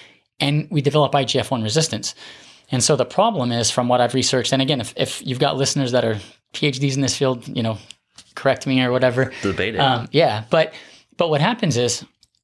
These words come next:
Speaker 1: you have resistance to where the,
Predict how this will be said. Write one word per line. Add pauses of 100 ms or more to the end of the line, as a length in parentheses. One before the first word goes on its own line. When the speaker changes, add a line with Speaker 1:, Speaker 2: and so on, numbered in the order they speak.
(140)
Speaker 1:
you
have (640)
resistance
to
where (120)
the,